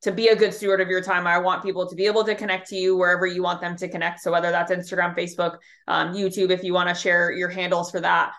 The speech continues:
And then what do you have coming up next that someone could get dialed into?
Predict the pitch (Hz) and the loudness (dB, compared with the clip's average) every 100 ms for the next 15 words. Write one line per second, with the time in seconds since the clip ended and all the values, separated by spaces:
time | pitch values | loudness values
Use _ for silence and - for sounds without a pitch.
0 | _ - 190 185 180 185 208 214 196 190 | _ -6 0 0 4 2 2 0 2 2
1 | 185 196 180 180 175 - 160 175 190 - | 0 -4 -2 -4 -4 -8 -6 0 0 -2
2 | - 185 180 190 175 175 170 170 160 156 | -4 -2 0 -2 -6 -8 -4 -4 0 -2
3 | 151 151 175 117 | -2 -8 -6 -8